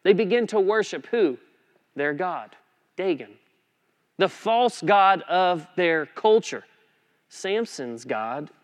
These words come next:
according to them, has abandoned him. So they think.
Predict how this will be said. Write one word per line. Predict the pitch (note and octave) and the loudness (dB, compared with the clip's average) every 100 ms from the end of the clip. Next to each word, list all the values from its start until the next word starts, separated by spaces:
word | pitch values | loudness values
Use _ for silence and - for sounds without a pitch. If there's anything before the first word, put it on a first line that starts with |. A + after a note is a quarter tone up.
| _ _ _ | _ _ _
according | - C#3+ C#3+ | -6 -4 -4
to | C#3+ | -6
them, | D#3+ D3 C#3 | -6 -6 -8
has | C#3 C3 C3 C#3 D#3+ | -8 -8 -8 -10 -12
abandoned | C#3+ D#3 F3 E3 A#2+ | -6 -4 -2 -2 -4
him. | C3+ G#2 G2+ _ _ _ _ _ | -10 -14 -20 _ _ _ _ _
So | - C#3 C3+ | -12 -6 -4
they | D3+ | -4
think. | D3+ - G3+ C3+ - | -4 -4 -4 -4 -12